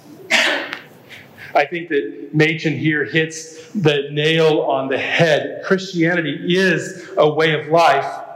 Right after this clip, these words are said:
but not a way of life that is divorced from the message.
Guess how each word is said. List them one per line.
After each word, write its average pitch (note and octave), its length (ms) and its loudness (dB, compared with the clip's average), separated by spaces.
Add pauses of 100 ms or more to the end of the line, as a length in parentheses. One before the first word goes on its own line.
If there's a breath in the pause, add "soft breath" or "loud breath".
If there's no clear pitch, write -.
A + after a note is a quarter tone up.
(460 loud breath)
but F#3 220 2
not F3+ 340 6
a F3 80 4
way F#3 200 6
of E3 180 2
life G3 340 6
that E3 80 2
is D#3+ 160 -4
divorced F3+ 640 2
from E3+ 420 -2
the E3+ 80 2
message. E3+ 760 -2